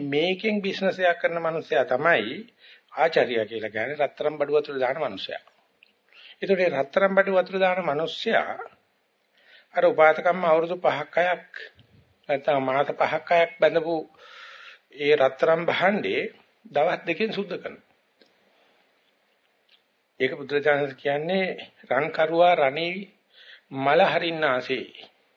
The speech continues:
තෝක තෝකං කනේ කනේ කම්මාරෝ රජසස්සේව නිද්දමේ මල මත්තනෝ. රන් කරුවා රණේ මල හරින්නාසේ ටික ටික ටික ටික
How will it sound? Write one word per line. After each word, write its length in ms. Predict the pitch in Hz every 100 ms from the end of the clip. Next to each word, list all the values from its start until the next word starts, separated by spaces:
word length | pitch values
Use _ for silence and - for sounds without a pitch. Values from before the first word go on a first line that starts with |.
| _ _ _ - - - _ - _ _ _ _ _ _ _ 131
තෝක 200 | 131 151
තෝකං 440 | 143 135 123 151 196
කනේ 340 | 165 156 143
කනේ 360 | 135 110 113 -
කම්මාරෝ 600 | 123 143 143 143 143 135
රජසස්සේව 720 | 117 110 127 - 151 113 117 170
නිද්දමේ 540 | 175 180 170 156 190
මල 200 | 190 180
මත්තනෝ. 540 | 170 160 - 117 101 - _ _ _ _ _ _
රන් 220 | 123 127
කරුවා 320 | 127 147 160 151
රණේ 280 | 120 143
මල 220 | 151 135 135
හරින්නාසේ 880 | 135 151 156 160 131 180 101 123
ටික 320 | 160 - 139 -
ටික 320 | 180 156 -
ටික 320 | 180 156 -
ටික 320 | 185 240 -